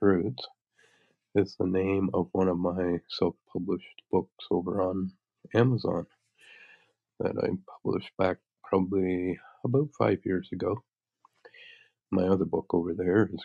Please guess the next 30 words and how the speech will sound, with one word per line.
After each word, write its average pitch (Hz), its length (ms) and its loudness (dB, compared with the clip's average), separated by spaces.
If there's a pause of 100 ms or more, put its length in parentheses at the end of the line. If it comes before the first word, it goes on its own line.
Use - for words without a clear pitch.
Growing 92 380 0
Your 87 300 -4
Family 104 340 0
Tree, 107 380 -2 (320)
Sorting 90 420 -2
the 107 80 -6
Wheat 101 300 -4
from 101 220 -2
the 104 80 -4
Chaff. 92 280 -4 (1700)
And 90 560 -4 (260)
just - 220 -6
a 101 60 -4
reminder 95 760 0
that - 220 -2 (680)
you 104 160 4
can 98 380 -4
join 98 420 -2
me 113 440 -2 (200)
here 101 380 4 (240)
and 101 240 0
on 98 180 0
Fireside 104 560 2
Chat 123 280 2
app 98 220 0 (360)
on 101 460 -2 (100)
Mondays 104 760 0 (600)
at - 220 -6
nine 110 440 6
Atlantic, - 580 0